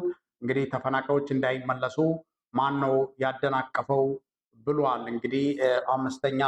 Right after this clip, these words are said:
ዓመትን በተፈናቃይነት፣ እ፣ ካምፕ ውስጥ ማሳለፍ የለባቸውም በሚል ሂደት ነው። ሌላው የኢራንና የእስራኤል ጦርነት ዛሬም ቀጥሏል። በትላንትናው ዕለት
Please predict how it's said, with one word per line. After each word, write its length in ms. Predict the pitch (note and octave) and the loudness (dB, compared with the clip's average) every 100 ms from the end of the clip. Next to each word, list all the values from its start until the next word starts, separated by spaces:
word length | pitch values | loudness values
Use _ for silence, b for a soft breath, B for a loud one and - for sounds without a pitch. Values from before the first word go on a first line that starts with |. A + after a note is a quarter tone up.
| B2+ | 2
ዓመትን 380 | B2+ C3 C#3+ C#3+ C3 B2+ A#2+ - - _ _ _ | 0 0 0 2 2 4 2 -2 -12 _ _ _
በተፈናቃይነት፣ 880 | B2 C3+ C3+ C3 C3+ C3+ C3 C3 C3 - _ | -4 -2 0 0 -2 -2 -2 -2 -2 -8 _
እ፣ 120 | B2+ B2+ B2+ - | -4 -2 -2 0
ካምፕ 280 | C#3 C3+ | 0 0
ውስጥ 220 | C3+ - - | -2 -4 -2
ማሳለፍ 800 | B2+ B2+ B2 - C3+ C3 C#3 C#3 C3 | 0 0 -2 -2 -2 0 -2 -2 -2
የለባቸውም 840 | C3 C3 C3 - B2 - B2+ A#2+ - _ _ _ - | 0 2 0 -2 -4 -2 -4 -4 -8 _ _ _ -6
በሚል 240 | F3 F3+ | -2 0
ሂደት 200 | F3 E3+ | 2 2
ነው። 120 | D#3 C#3+ | 2 2
ሌላው 280 | D#3 E3 D#3+ | 2 2 2
የኢራንና 500 | D3+ D3+ D3+ D3+ D3 | 2 2 2 0 -2
የእስራኤል 460 | D3 C#3+ C#3+ D3 C#3+ | 0 -2 0 0 0
ጦርነት 380 | C#3+ C3+ C#3 C#3+ C#3 | 0 -2 0 -4 -2
ዛሬም 320 | C3+ C#3 C#3 C#3+ _ | -2 -2 -4 -8 _
ቀጥሏል። 420 | - C3 D3+ D3 C#3+ | -6 -4 0 0 0
በትላንትናው 680 | C3 C3+ C3+ C3 C3 C3 C3 | -2 -2 -2 -2 0 0 2
ዕለት 240 | C3+ C3 | -2 -4